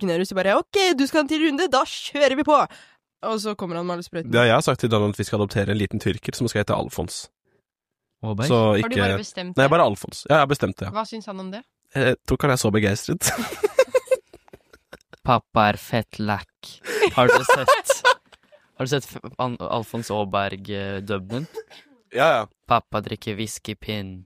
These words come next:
Speaker 2: Nei, men har du ikke sett?
Speaker 3: Jeg får ikke.
Speaker 2: Her er Alfons Aaberg. Han er jævligt grish. For
Speaker 3: <laughs> Ja.
Speaker 2: han har nemlig
Speaker 3: Ja.
Speaker 2: ljuat hele morgenen.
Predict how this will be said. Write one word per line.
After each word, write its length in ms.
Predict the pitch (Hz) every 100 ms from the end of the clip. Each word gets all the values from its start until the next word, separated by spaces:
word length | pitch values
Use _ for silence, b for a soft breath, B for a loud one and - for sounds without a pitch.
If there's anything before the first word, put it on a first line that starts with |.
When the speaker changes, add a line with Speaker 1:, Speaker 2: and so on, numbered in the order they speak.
| _ _ 320
Speaker 2:
Nei, 120 | 302 _ -
men 160 | 151
har 100 | 165
du 60 | 156
ikke 140 | 147
sett? 100 | 151
Speaker 3:
Jeg 280 | 113 113 117
får 200 | - 117 110
ikke. 160 | 101
Speaker 2:
Her 200 | 147 127 151
er 100 | 156
Alfons 400 | 104 - 117 151
Aaberg. 480 | 139 110 165 - - _ _ -
Han 160 | 135
er 60 | 139 151
jævligt 720 | 139 247 240 139 107 117 113
grish. 460 | - 127 - - - -
For 180 | 185 -
Speaker 3:
<laughs> 40 | 160
Ja. 80 |
Speaker 2:
han 160 | 160 151
har 80 | 185
nemlig 240 | 170 151
Speaker 3:
Ja. 160 | - 117
Speaker 2:
ljuat 380 | 135 143 151 -
hele 300 | 233 120 127
morgenen. 540 | 196 139 131 151 95